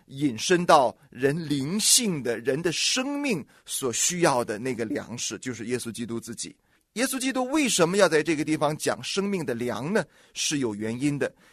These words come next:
因为耶稣刚刚在这之前不久行了一个大的神迹，就是用五饼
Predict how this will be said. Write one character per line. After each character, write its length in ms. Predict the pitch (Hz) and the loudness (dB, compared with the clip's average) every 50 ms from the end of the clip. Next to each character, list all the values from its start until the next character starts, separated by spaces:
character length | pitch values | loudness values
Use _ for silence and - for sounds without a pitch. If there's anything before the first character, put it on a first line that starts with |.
| _ | _
因 160 | - 143 156 147 | -4 -2 -2 0
为 280 | 139 127 131 139 139 - | 0 0 0 -2 -4 -2
耶 140 | - 147 170 | 0 2 2
稣 340 | 165 - - 165 165 165 160 - - | 2 2 2 4 4 4 2 2 4
刚 240 | - 180 190 202 | 6 6 6 8
刚 180 | - 196 180 190 | 6 4 4 4
在 160 | 180 175 147 | 4 2 2
这 140 | 135 151 143 | 2 2 0
之 160 | 135 - 175 175 | -2 -2 -2 0
前 240 | - - 151 143 | 0 2 0 0
不 160 | 180 - 302 294 | 0 0 0 2
久 300 | - - 139 90 98 101 _ _ - | 2 2 0 0 -2 -6 _ _ -8
行 340 | - - - - 135 147 190 | -6 -4 -2 -2 -2 0 -2
了 80 | 190 | -2
一 140 | 160 170 170 | -2 -4 -4
个 100 | - 165 - _ - | -4 -4 0 _ 2
大 240 | 277 - - 156 156 | 4 4 4 2 0
的 100 | 135 123 | -2 -2
神 300 | - - 135 123 143 160 | -4 -2 -2 -2 0 0
迹， 260 | - 190 170 143 - - - - _ | -2 0 -2 -2 -4 -6 -16 -18 _
就 160 | - - 165 | 0 2 2
是 200 | 143 - 143 135 | 2 2 0 0
用 200 | 147 151 139 123 - | 0 0 0 0 -4
五 280 | - 120 131 147 202 240 | -8 -6 -4 -4 -4 -4
饼 340 | - - 160 135 110 104 | -4 -4 -4 -4 -4 -6